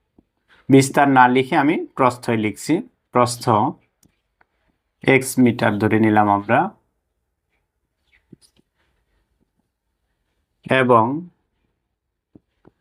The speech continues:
তাহলে যদি এক্স হয়, দ্বিগুণ বলা হয়েছে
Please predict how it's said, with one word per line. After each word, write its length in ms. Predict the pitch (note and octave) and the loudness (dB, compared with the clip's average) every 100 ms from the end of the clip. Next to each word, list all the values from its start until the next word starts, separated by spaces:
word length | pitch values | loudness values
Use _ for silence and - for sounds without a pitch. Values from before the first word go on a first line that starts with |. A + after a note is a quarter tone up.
| _ _ _ _ - | _ _ _ _ 0
তাহলে 280 | C#3 D#3+ C#3 C3+ C#3 | 2 4 2 2 2
যদি 220 | C3 D3 D3 C#3+ | 4 6 6 2
এক্স 140 | C#3 C3+ F3 | 0 0 0
হয়, 140 | G3 C3 | 0 2
দ্বিগুণ 280 | C#3+ D3 E3 D#3 | 2 4 2 4
বলা 140 | D3+ C3 | 4 2
হয়েছে 300 | B2 A#2+ | 0 -6